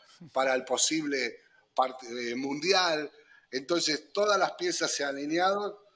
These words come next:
se alinearon para que Messi venga acá. Ahora, la locura está, sí. Hoy alguien me decía, "Debe ser la mayor contratación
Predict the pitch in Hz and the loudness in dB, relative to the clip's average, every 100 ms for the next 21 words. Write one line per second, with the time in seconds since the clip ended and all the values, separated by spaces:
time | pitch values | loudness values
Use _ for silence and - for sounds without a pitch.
0 | _ - 139 143 151 165 180 208 208 - | _ -2 0 0 0 2 2 2 0 -6
1 | - 113 110 123 135 127 123 120 - 113 | -8 -6 -6 -6 -2 -2 -4 -8 -12 -10
2 | 113 107 - 69 - - - - 151 135 | -6 -6 -6 -8 -12 -20 -6 2 4 4
3 | 120 127 139 139 208 220 185 - 214 226 | 2 0 0 -2 -2 2 2 2 2 2
4 | 233 - _ _ - - 190 175 120 - | 2 -8 _ _ -4 -2 0 0 -4 -10
5 | - _ _ - 190 196 202 196 180 175 | -20 _ _ -2 2 4 2 0 0 0
6 | 165 196 196 170 196 - 185 170 151 180 | 2 2 2 0 0 -2 -2 0 0 0
7 | 190 165 156 143 139 143 - 196 190 175 | 0 -2 -2 -2 0 2 2 2 0 -2